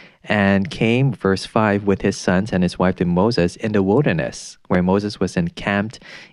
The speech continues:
in the mountain of God. Now, this is interesting. Have they reached, uh, Zion yet? Have they ma-, have they reached, uh, Si-, sorry, have they reached Sinai yet?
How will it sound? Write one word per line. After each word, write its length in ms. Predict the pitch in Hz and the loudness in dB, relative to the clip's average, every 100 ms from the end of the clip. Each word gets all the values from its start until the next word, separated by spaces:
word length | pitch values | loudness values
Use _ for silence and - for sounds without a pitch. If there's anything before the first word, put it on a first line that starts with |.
| _ | _
in 260 | 120 117 117 | 0 2 2
the 140 | 117 | 2
mountain 840 | 117 104 98 98 95 107 95 98 - - _ - | 2 2 4 2 0 0 0 0 -4 -16 _ -4
of 360 | 101 98 92 | 0 0 0
God. 640 | 110 98 92 73 60 - - _ _ _ _ _ _ | 0 2 2 0 -2 -10 -18 _ _ _ _ _ _
Now, 120 | 113 101 | -2 2
this 200 | 170 107 | 2 2
is 680 | 98 - - - - - - - | 0 0 -10 -12 -14 -16 -18 -10
interesting. 680 | 101 101 - 143 - 151 151 | -4 -4 -2 -4 0 0 0
Have 240 | 139 117 | 0 -2
they 160 | 113 175 | 2 4
reached, 720 | 123 98 104 151 - - - - - - _ - | 4 2 2 2 -2 -10 -12 -20 -20 -20 _ -2
uh, 580 | 98 95 95 92 92 85 - - | 2 2 4 4 2 0 -6 -12
Zion 440 | 98 98 104 135 151 | -2 0 2 2 2
yet? 180 | 151 | 2
Have 120 | 120 98 | 0 -2
they 100 | 117 | -2
ma-, 220 | 120 - | -4 -6
have 180 | - 117 | -2 0
they 100 | 131 | 2
reached, 320 | 135 - - | 0 -2 -4
uh, 220 | 95 95 | 0 0
Si-, 280 | - 113 113 | -2 -4 -4
sorry, 220 | - 104 | -2 0
have 120 | 107 | 0
they 80 | 127 | 0
reached 240 | 131 117 - | -2 -4 -4
Sinai 440 | 113 104 113 120 | -2 0 0 0
yet? 260 | 131 135 | 0 0